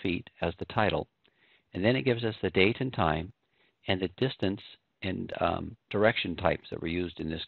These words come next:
Kogo, uh, computation. Then I look for the given section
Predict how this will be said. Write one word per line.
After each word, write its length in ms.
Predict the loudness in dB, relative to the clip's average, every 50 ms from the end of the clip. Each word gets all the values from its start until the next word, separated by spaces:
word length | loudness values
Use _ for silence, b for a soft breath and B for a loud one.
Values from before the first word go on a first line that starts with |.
| -6 -4
Kogo, 380 | -2 -2 -2 -2 -4 -6 -6 -10 _ _ _ _ _ _ _ -10
uh, 80 | -8
computation. 760 | -2 0 0 0 0 -2 -6 -2 -2 0 0 -2 -4 -6 -12 -16 _ _ _ b b b b b b b b b b b 2
Then 320 | 4 4 4 4 2 -2 -6 -4
I 140 | 0 0 2
look 220 | 2 0 0 0 0
for 80 | 0 2
the 120 | 2 2
given 380 | 2 4 4 4 6 4 0 -2 0
section 480 | 0 0 0 0 -2 -4 -4 -4 -6